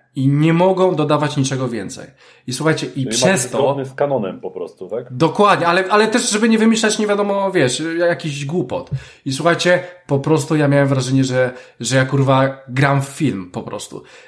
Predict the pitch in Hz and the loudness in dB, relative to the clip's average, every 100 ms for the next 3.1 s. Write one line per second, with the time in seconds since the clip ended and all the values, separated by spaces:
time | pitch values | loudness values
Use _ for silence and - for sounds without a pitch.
0 | - 127 202 170 156 175 180 151 139 135 | -6 -2 0 0 0 0 0 0 0 0
1 | - - 139 - - - 143 135 - 117 | -2 -4 -4 0 0 0 0 0 -2 -4
2 | 101 131 131 - 135 131 123 123 123 113 | -2 0 0 0 0 0 0 -2 -4 -6
3 | 107 | -8